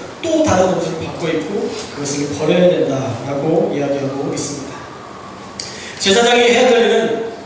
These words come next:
그 제사의 자리에서 자신이 해야 될 직분대로 감당하는 것도 있지만 그가 아침 번제단을 깨끗이 하는 것과 성소에서 그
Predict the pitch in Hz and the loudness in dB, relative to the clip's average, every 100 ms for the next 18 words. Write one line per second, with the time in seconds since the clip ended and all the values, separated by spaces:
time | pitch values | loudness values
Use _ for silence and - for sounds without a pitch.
0 | - - 277 269 - - 202 254 247 240 | -10 0 4 6 4 4 4 6 6 6
1 | 233 196 180 170 170 180 - - - 170 | 6 4 4 2 2 0 0 -2 -6 -4
2 | 160 196 190 190 220 226 214 220 220 220 | 0 0 2 4 4 4 6 4 2 -2
3 | - - - 254 226 202 196 175 185 180 | -2 -2 0 2 4 4 4 2 4 4
4 | 170 160 165 180 180 - 233 196 196 196 | 4 2 0 -2 -2 0 2 4 6 4
5 | 196 - - - - - - - - - | 2 -4 -6 -6 -8 -14 -16 -16 -16 -14
6 | - 220 254 247 247 247 196 269 262 - | -8 2 6 6 6 6 4 4 4 4
7 | 226 226 220 220 220 269 269 277 - 214 | 4 6 6 4 4 2 0 0 2 2
8 | 214 190 170 170 180 - - - - 226 | 4 4 2 2 2 2 -2 -6 -4 0
9 | 240 214 208 202 196 202 202 - 220 175 | 2 4 4 6 4 4 2 -2 -2 -2